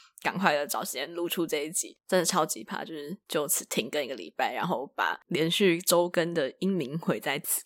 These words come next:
刻。想说前面那么艰难都撑过了，这个礼拜绝对要继续录。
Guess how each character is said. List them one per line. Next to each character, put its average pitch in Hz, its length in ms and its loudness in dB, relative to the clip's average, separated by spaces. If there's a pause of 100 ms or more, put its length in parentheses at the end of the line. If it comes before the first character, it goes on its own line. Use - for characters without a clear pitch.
刻。 - 160 -2 (140)
想 160 140 0
说 214 120 4
前 214 200 2
面 247 100 2
那 254 60 2
么 180 260 6
艰 214 180 4
难 185 180 2
都 196 120 0
撑 220 260 0
过 226 140 2
了， 147 240 -2
这 208 100 -4
个 185 60 0
礼 - 80 -2
拜 147 180 0
绝 - 140 -6
对 202 220 -2
要 202 200 -2 (480)
继 226 140 -4
续 240 140 0
录。 226 340 0